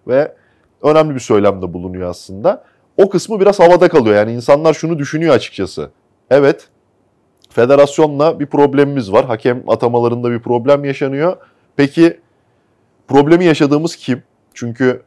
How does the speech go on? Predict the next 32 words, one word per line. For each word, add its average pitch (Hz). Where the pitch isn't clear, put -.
federasyon 131
başkanı 127
Sayın 127
Mehmet 123
Büyükekşi 127
ile 123
iyi 123
bir 127
iletişimleri 123
olduğunu 123
söylüyor 120
Er-, 113
Erdem 120
Bey. 117
Yönetim 107
kurulundaki 123
insanlarla 120
herhangi 120
bir 107
problemleri 117
olmadığını 107
söylüyor. 101
Bu 202
kısmı 208
biraz 175
eleştirilebilecek 151
bir 139
kısım 190
olabilir 160
ama 151
onun 160
dışında 147